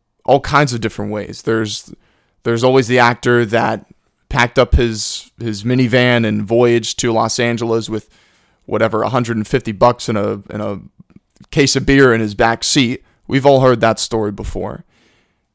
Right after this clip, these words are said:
Then there's the actor that, um, got lucky and didn't even plan on being an actor. We've seen that with Matthew McConaughey. I think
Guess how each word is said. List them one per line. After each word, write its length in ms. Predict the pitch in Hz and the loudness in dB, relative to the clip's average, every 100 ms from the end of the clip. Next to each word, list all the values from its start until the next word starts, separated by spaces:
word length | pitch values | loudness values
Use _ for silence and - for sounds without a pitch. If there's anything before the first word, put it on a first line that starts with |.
| _ | _
Then 240 | 117 135 139 | 0 2 4
there's 260 | 135 131 | 4 2
the 160 | 123 117 | 0 0
actor 500 | 110 113 - 135 156 | 0 -2 -8 -8 -6
that, 440 | 117 107 107 - _ | -2 -2 -2 -6 _
um, 720 | 117 110 107 113 110 104 107 - _ _ - 110 | -4 -2 -2 -2 -6 -8 -10 -16 _ _ -14 0
got 240 | 120 101 | 0 2
lucky 400 | 110 - 156 151 | -2 -2 -4 -2
and 300 | 107 101 101 | 0 -2 -2
didn't 180 | 113 107 | -2 -2
even 220 | 101 101 | -4 -6
plan 260 | - 107 104 | -4 -4 -4
on 140 | 104 | -6
being 260 | 92 107 120 | -6 -4 -2
an 80 | |
actor. 460 | 127 135 - 196 180 _ _ _ _ 185 - | -2 -4 -6 -8 -10 _ _ _ _ -20 -14
We've 220 | 117 110 | -10 -6
seen 200 | - 113 | -4 -2
that 160 | 101 85 | -4 -6
with 200 | 107 - _ _ _ _ - | -12 -12 _ _ _ _ -4
Matthew 320 | 110 113 120 | -4 -2 -6
McConaughey. 600 | 104 127 107 110 110 120 | -6 -4 -4 -4 -6 -8
I 60 | - | -6
think 300 | 123 107 | -8 -8